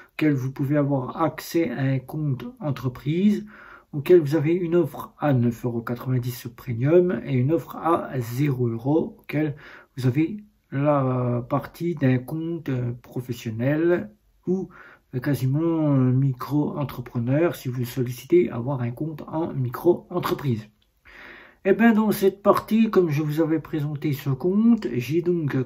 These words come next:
commandé la carte bancaire de chez Vivid Money Business. Mais avant, pour ceux qui ne connaissent pas Vivid Money, Vivid Money, c'est quasiment une fintech qui nous vient de la partie Allemagne,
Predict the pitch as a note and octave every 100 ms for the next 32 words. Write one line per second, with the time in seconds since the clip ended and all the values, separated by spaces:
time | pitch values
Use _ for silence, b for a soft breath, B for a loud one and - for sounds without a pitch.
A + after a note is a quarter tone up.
0 | - E3 D#3+ D#3 D#3+ B2+ A#2 - D#3+ D#3
1 | - D3+ D3+ D3+ E3 C3+ B2 B2 A2+ -
2 | A2+ B2+ C3+ - C3+ C3+ D3+ B2+ B2 B2
3 | C3 B2+ B2+ - F#3+ C#3 A#2 A2+ B2+ D3+
4 | F#3+ G#3 - - G3+ B B B B B
5 | E3 G#3+ F#3+ G#3+ G#3+ G3 - D3 F#3+ F#3
6 | F#3 F3 - F3 E3 C#3+ F3+ E3+ C#3+ B2
7 | C3+ D#3+ C3 B2+ A#2+ C3 C#3+ F#3+ F#3 C3
8 | C3 C#3 B2+ D3 E3+ C3+ - C3 B2 A2+
9 | D3 B2 D3 D#3 C#3 b b b b b
10 | _ F3+ F#3 F3 E3 - E3 D#3 F3 E3+
11 | D3 - C#3 B2 - D3 C#3+ C#3 D#3+ D#3
12 | - D#3 - D3+ C#3+ C#3 C3+ C3 B2 A#2+
13 | A#2+ A#2 A2+ A2 A#2+ - _ _ _ _
14 | D3+ D3 D3 - D#3 D3 - F3 C#3 C3+
15 | E3 G3+